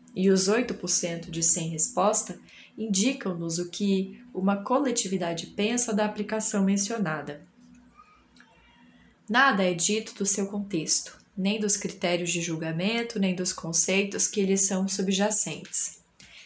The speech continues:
A maioria dos estudos descreve a opinião como sendo pouco estável, incidindo sobre pontos particulares e, portanto, específica.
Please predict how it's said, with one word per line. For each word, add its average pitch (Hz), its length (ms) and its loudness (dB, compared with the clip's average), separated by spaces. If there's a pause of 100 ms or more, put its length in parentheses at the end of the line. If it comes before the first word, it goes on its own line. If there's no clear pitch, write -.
A 165 100 -2
maioria 175 460 0
dos 226 220 -4
estudos 214 500 -2
descreve 196 600 2
a 185 40 2
opinião 185 520 -4
como 214 220 -6
sendo 208 320 0
pouco 214 340 0
estável, 165 680 2 (420)
incidindo 226 540 0
sobre 196 320 0
pontos 196 440 -2
particulares 208 880 0
e, 233 100 -4
portanto, 190 420 -4
específica. - 840 -2